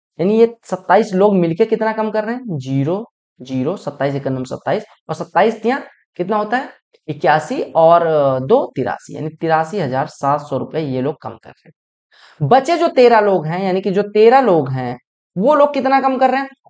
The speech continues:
उनकी एवरेज सैलरी इकतालीस सौ है, जो कि कितना, अ, कितना है? इकसठ सौ रुपए है। इकसठ सौ रुपए कितना कम है एवरेज से? आप कहेंगे, बहत्तर सौ से इकसठ सौ रुपए कितना कम है? बा-, अ, ग्यारह सौ रुपए।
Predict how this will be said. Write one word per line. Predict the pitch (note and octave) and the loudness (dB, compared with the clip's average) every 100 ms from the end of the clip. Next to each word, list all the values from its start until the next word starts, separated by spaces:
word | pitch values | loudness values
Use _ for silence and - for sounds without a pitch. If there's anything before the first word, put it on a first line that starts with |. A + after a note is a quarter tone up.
| - | -2
उनकी | C4 - | 0 2
एवरेज | D4+ - G#3+ A3+ | 0 2 4 4
सैलरी | A3+ G#3+ B3+ | 4 2 2
इकतालीस | A#3 - F3 G#3+ A3 | -2 0 2 2 -2
सौ | D#3+ | -4
है, | F#3 | -4
जो | F3+ F3+ | 0 0
कि | A3+ | 0
कितना, | A#3 F#3+ G3+ A3 | -4 -4 0 -2
अ, | G#3 F#3 C#3+ D3 | 2 4 4 0
कितना | - _ G3 G3+ | -6 _ 0 2
है? | C4+ B3+ | 2 -2
इकसठ | A#3+ D4+ D4 | 2 2 2
सौ | G#3 | 0
रुपए | E3 E3 C#3+ | 0 0 0
है। | D#3 F#3+ _ _ _ | 0 -4 _ _ _
इकसठ | - A3+ - D4 | -4 -2 2 2
सौ | D4 | 4
रुपए | D4 C#4 D4+ | 2 4 2
कितना | D4+ A#3+ A#3+ C4 | 2 -2 0 0
कम | C4+ C4 | 0 0
है | C4 | -2
एवरेज | B3+ C4 | -2 -4
से? | C4 C4 - | -6 -8 -2
आप | E3+ | -2
कहेंगे, | F3+ F#3 | -2 -4
बहत्तर | F3 C3+ C3+ C#3 G3+ | -2 -2 -4 -4 -4
सौ | G3+ | -4
से | D3+ F#3+ | -6 -6
इकसठ | F3 E3+ F#3 | -8 -6 -6
सौ | E3+ | -2
रुपए | F3 F3 | -4 -2
कितना | F3 E3+ F3 | -4 -4 -4
कम | F3 G3 | -2 -4
है? | G#3 _ _ _ _ _ _ C#3+ | -4 _ _ _ _ _ _ 0
बा-, | C#3 | 0
अ, | C#3 D3+ C3 C3 | 2 0 2 0
ग्यारह | B2+ B2+ E3 D#3+ | 0 4 6 4
सौ | D3+ | 0
रुपए। | A#2+ - | -12 -10